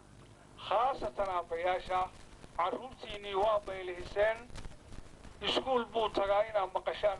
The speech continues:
mooyaane, wax dabagal ah oo aad ku leedihiin ma jirto.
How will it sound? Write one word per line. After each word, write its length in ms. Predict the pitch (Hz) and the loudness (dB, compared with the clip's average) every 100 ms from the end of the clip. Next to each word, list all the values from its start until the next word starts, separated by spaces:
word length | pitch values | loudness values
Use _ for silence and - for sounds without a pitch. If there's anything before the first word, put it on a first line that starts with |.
| 185 | -4
mooyaane, 640 | 190 180 185 185 185 185 202 | -4 0 0 0 0 -2 0
wax 160 | 214 - - | 0 0 -2
dabagal 440 | 180 175 190 214 | 0 2 2 2
ah 160 | 208 196 | 2 2
oo 120 | 196 | 2
aad 160 | 180 175 | 0 -2
ku 60 | 196 | -6
leedihiin 400 | 175 160 151 147 | -6 -6 -12 -6
ma 80 | 190 | -6
jirto. 420 | 180 - 214 233 | -6 -2 2 2